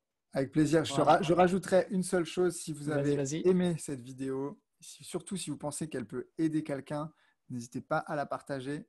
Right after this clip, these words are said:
Speaker 1: Et surtout, s'il y a des choses qui sont, vous aimeriez revenir dessus, je sais pas où il sera diffusé cette interview, mais laissez des commentaires dessous. Euh, si je passe par là, je ferai un plaisir d'y, je me ferai un plaisir d'y répondre. Et, euh, si ça peut aider quelqu'un, euh, dans votre entourage,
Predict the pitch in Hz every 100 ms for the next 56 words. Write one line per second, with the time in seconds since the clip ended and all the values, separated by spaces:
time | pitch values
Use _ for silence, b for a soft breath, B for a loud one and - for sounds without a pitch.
0 | - 139 143 - 160 160 143 127 123 175
1 | - 151 135 - 139 139 139 127 131 131
2 | 131 131 139 139 139 - 165 165 B B
3 | _ - 123 156 165 - 165 151 156 156
4 | 151 156 151 147 143 147 139 147 143 131
5 | - b b b - 123 - 147 143 135
6 | 131 143 135 123 - 151 156 b b -
7 | 127 120 113 - - 127 - 127 139 -
8 | 123 113 - - 147 139 143 131 127 123
9 | - 135 - 131 143 135 147 135 127 147
10 | 147 143 B B B B - 127 113 117
11 | - 135 113 123 120 120 123 131 131 120
12 | 117 151 _ _ _ _ _ 165 127 127
13 | - 117 - 123 127 123